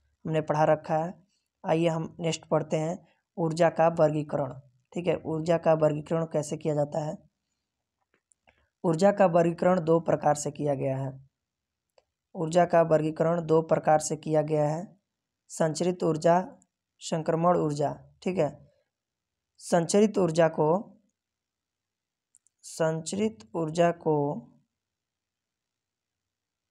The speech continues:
संचरित ऊर्जा को, संचरित ऊर्जा का वर्गीकरण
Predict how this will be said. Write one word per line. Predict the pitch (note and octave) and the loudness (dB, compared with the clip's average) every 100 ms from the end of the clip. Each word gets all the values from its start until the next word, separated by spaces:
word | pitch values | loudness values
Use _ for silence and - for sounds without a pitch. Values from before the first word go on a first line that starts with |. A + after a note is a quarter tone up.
| _ _ _ _ _ _ | _ _ _ _ _ _
संचरित | - F3+ F3 G#3+ G#3 A3 | -4 -2 0 0 0 0
ऊर्जा | F3 E3+ E3+ | 0 2 2
को, | E3 D3 C#3+ - _ _ _ _ _ _ _ _ _ _ _ _ _ _ _ _ _ _ _ _ - | 0 -2 -4 -12 _ _ _ _ _ _ _ _ _ _ _ _ _ _ _ _ _ _ _ _ -10
संचरित | - F3 F#3 G#3 G3+ | 0 0 2 0 2
ऊर्जा | F#3 F3 F#3+ | 0 4 4
का | F#3 | 4
वर्गीकरण | E3+ E3 D#3+ F3+ F3 | 4 2 0 -2 -2